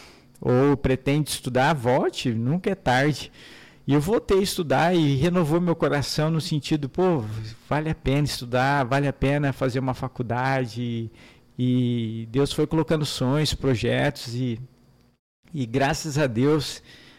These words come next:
Foi um tempo novo, né? Porque quando você para os seus estudos, porque na época eu só tava focado em igreja, em ministério, quando a gente para os nossos estudos, dá a impressão que você não tem,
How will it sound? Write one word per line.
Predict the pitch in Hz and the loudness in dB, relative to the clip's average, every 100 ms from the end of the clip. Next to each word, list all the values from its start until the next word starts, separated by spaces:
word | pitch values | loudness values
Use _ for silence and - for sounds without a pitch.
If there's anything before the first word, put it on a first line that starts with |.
| _ - | _ -8
Foi | - 139 | -2 0
um | 147 | 2
tempo | 147 147 160 | 0 0 0
novo, | 160 131 131 104 117 | 2 4 4 2 0
né? | 117 123 | 0 0
Porque | - 127 - 143 | -2 -4 -2 -4
quando | - 170 190 | 0 0 0
você | 190 185 180 | -2 0 -2
para | - 143 156 151 | 0 2 2 2
os | - | 0
seus | 143 127 | 0 0
estudos, | 120 - 143 170 151 120 | -4 -6 0 0 0 -4
porque | - 139 | -4 -2
na | 135 | 0
época | 135 - 131 | 0 0 -2
eu | |
só | - 131 | -2 -2
tava | 131 127 131 | 0 -2 -2
focado | - 127 123 120 113 | -4 -4 -2 0 0
em | 113 | -4
igreja, | 104 117 127 156 147 117 113 | -2 0 2 4 2 0 -2
em | 120 117 117 | 0 0 0
ministério, | 113 117 113 - 123 147 143 117 - - - - - | 0 0 -2 -2 2 2 0 -4 -12 -20 -20 -20 -10
quando | - 156 | -2 4
a | 170 | 4
gente | 175 - | 4 2
para | 160 160 | 2 2
os | 156 | 2
nossos | 151 143 147 | 2 0 -4
estudos, | 127 - 156 160 | -4 0 2 2
dá | 151 151 | 0 0
a | |
impressão | 147 151 - 151 | 0 0 0 -2
que | |
você | - | -2
não | 156 156 | -2 -2
tem, | - 151 165 180 156 123 120 | 0 0 0 0 0 0 -2